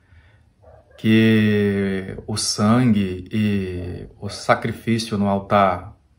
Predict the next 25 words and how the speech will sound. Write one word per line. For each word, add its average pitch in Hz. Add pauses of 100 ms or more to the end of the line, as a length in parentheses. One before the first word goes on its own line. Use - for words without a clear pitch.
(400)
urgem, 107 (240)
que 110
ainda 107
daria 107
tempo 107
de 101
chamar 95
o 92
Leon. 101 (800)
É, 92 (220)
foi 123
va-, 110
foram 127
várias 120
coisas 107
assustadoras, 104
assim, 101 (600)
que 113
não, 107 (1700)
que 113
é 107
triste 127
de 98
falar, 104 (800)
mas, 104